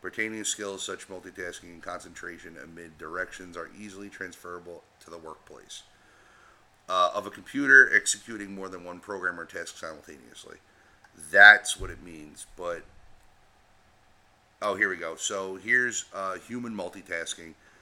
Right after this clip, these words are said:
Uh, the problem is there's no such, no such thing as multitasking, and this is according to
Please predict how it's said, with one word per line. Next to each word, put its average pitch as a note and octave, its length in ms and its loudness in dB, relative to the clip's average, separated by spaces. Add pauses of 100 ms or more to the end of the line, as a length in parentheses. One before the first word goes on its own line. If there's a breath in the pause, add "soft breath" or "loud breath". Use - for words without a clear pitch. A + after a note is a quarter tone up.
(320 soft breath)
Uh, F2+ 520 -4
the F2+ 60 -8
problem A2+ 320 0
is G2+ 100 -10
there's G2+ 160 -12
no D#3 200 6
such, - 460 2 (240)
no C3 220 2
such E3 280 4
thing C#3+ 160 -4
as A2+ 120 -10
multitasking, G2 800 -8 (760 soft breath)
and G2+ 180 -6
this A#2 180 2
is B2 120 -4
according G#2+ 480 -6
to F#2+ 180 -16